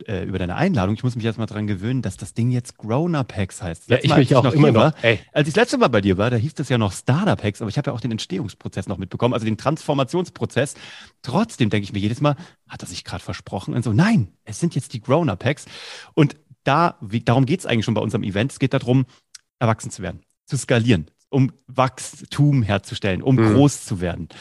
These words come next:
Speaker 1: Und das ist das, was wir vorhaben. Am vierundzwanzigsten März geht's los. Wir haben drei Events und, ähm, das Geile ist, wir machen die live. So, das heißt, wir machen Online-Webinare im Grunde. Und wir haben jetzt schon, Stand heute, sechzehnter März,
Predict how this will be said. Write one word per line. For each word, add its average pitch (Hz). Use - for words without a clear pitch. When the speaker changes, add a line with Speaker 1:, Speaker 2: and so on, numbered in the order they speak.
Speaker 1:
Und 104
das 117
ist -
das, 143
was 131
wir 151
vorhaben. 98
Am 90
vierundzwanzigsten 135
März 101
geht's -
los. 131
Wir 101
haben 92
drei 107
Events 120
und, 104
ähm, 101
das -
Geile 117
ist, 95
wir 95
machen 98
die 98
live. 92
So, -
das 104
heißt, 143
wir 104
machen 110
Online-Webinare 127
im 90
Grunde. 95
Und 85
wir 90
haben 98
jetzt 123
schon, 123
Stand -
heute, 127
sechzehnter 117
März, 107